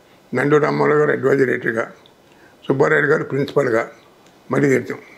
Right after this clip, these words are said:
కానీ one year కా-, కాంపౌండ్లో కూర్చున్నాం, plan చేద్దాం కానీ paper రాలే. ఆయన కూడా చేతితో తెచ్చాడు, "నా వల్ల కాదన్నాడు,"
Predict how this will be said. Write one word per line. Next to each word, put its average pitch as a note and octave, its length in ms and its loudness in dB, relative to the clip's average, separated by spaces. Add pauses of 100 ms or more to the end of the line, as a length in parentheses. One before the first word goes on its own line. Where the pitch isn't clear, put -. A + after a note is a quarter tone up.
(1200)
కానీ C#3+ 120 2
one C3+ 160 0
year D3 160 2
కా-, C#3+ 260 -2
కాంపౌండ్లో C3+ 380 -2
కూర్చున్నాం, B2+ 440 -4 (100)
plan B2+ 280 -2
చేద్దాం B2 220 -4
కానీ B2 140 -4
paper A#2+ 320 -6
రాలే. A2 240 -6 (320)
ఆయన A2+ 120 -6
కూడా B2+ 160 -4
చేతితో A#2+ 380 -10
తెచ్చాడు, G#2+ 400 -6
"నా - 340 -12
వల్ల G#2+ 120 -2
కాదన్నాడు," G#2 440 -6